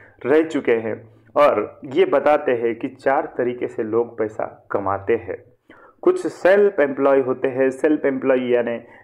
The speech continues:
एक छोटा मोटा दुकानदार है या फिर lawyer है या फिर, अ, दोस्तों, employee, employee यानी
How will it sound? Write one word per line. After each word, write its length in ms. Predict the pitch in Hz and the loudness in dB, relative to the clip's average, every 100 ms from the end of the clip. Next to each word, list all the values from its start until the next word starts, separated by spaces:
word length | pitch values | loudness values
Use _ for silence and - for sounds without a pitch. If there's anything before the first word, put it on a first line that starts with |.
| - | -2
एक 140 | 135 | -2
छोटा 240 | - 131 120 | 0 0 2
मोटा 240 | 113 113 | 2 0
दुकानदार 540 | 110 113 117 113 107 107 | 0 -2 -2 0 0 0
है 220 | 107 104 | 0 0
या 120 | 110 | 0
फिर 200 | 113 117 | -2 -2
lawyer 460 | 104 110 120 117 - | 0 2 2 0 -2
है 180 | 107 104 | -2 0
या 80 | 110 | -4
फिर, 240 | - 110 104 | -2 0 2
अ, 380 | 104 101 - - _ _ - - _ _ _ _ _ _ _ _ _ _ _ _ _ _ _ _ _ _ _ _ _ _ _ _ _ _ _ _ _ _ _ _ _ _ _ _ _ _ - | 0 -2 -10 -20 _ _ -20 -20 _ _ _ _ _ _ _ _ _ _ _ _ _ _ _ _ _ _ _ _ _ _ _ _ _ _ _ _ _ _ _ _ _ _ _ _ _ _ -2
दोस्तों, 640 | 151 185 208 190 - - | 0 0 0 0 -2 -6
employee, 300 | 139 147 123 95 - - - | -4 0 0 0 -4 -6 -2
employee 520 | 156 165 202 208 180 | -2 2 4 4 2
यानी 260 | 131 131 | 0 0